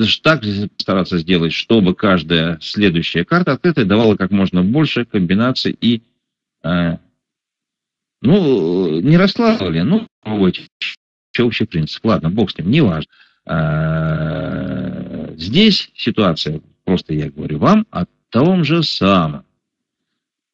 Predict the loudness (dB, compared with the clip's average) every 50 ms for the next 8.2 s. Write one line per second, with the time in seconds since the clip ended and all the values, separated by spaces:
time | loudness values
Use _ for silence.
0 | _ -4 -2 0 4 4 4 6 4 4 2 0 0 -2 0 0 2 2 2 2
1 | 2 2 2 0 2 0 0 -2 -4 -4 -2 2 4 4 6 6 4 4 2 2
2 | 2 2 2 2 2 2 0 0 -2 -4 -2 0 0 0 0 -2 -4 _ _ _
3 | 0 2 4 4 4 2 0 -6 -14 -14 -16 _ _ _ _ _ _ _ _ _
4 | _ _ _ _ _ _ _ _ _ _ _ _ _ _ _ _ _ _ _ _
5 | _ _ _ _ _ _ _ _ _ _ _ _ _ _ _ _ _ _ 2 4
6 | 4 4 4 0 -4 -14 -14 -16 _ _ _ _ _ _ _ _ _ _ _ _
7 | _ _ _ _ _ _ _ _ _ _ _ _ _ _ _ 2 2 2 2 0
8 | -4 -12 -14